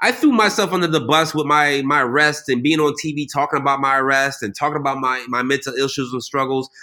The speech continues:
I already threw myself under the bus. So anything people say to me on Twitter, it's gonna, some of it is gonna be jokes and lo-, losses, but that is the whole point to my whole message. I'm dividing people. I'm, I'm dividing the people who want to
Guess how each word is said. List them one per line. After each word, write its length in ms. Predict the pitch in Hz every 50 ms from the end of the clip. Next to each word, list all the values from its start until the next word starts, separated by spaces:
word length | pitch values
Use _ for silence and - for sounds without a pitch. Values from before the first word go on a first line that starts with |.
| - - _
I 120 | - 202 240
already 240 | 247 240 240 214
threw 220 | - - 180 185 180
myself 440 | 165 143 131 - - 139 120 - 135
under 160 | 123 117 120
the 80 | 117
bus. 260 | 113 120 117 113 - -
So 300 | 131 123 123 127 - -
anything 460 | - 214 254 240 - - 196 196 226 - - - - - _ _
people 160 | - 196 175 175
say 160 | 165 - 180 160
to 80 | 156
me 120 | 156 151 143
on 140 | 131 127
Twitter, 320 | - - 185 165 156 143 - -
it's 120 | 165 160
gonna, 280 | - 202 202 196 175 156
some 180 | - - 208 214
of 100 | 202 190
it 60 | 180
is 80 | 160
gonna 180 | 139 170 170 170
be 160 | 165 165 143
jokes 300 | 117 151 156 165 156 -
and 140 | 156 139 139
lo-, 180 | 147 165 - - - 120
losses, 380 | 123 147 160 175 175 175 151 -
but 100 | - 131
that 180 | 123 170 185 196
is 120 | 185 170
the 100 | - 165
whole 240 | 143 - 160 147 147 - -
point 260 | 190 190 175 160 135 - - - - - - _ _ _ -
to 180 | - 196 202 185
my 180 | 175 160 160
whole 240 | 139 143 165 156 147
message. 560 | 151 185 208 220 - - 113 98 - - - _ _ _ - - _
I'm 180 | 143 160 175 165
dividing 640 | 170 170 139 117 165 170 196 202 190 185 175 160 165
people. 380 | - - 220 226 151 131 135
I'm, 140 | 151 156 - - -
I'm 240 | 160 165 165 160 143
dividing 400 | 180 - 165 180 196 214 220 214
the 60 | 202
people 260 | 208 - 196 175 175
who 180 | 170 170 143 131
want 200 | 147 175 190 185
to 180 | - 196 170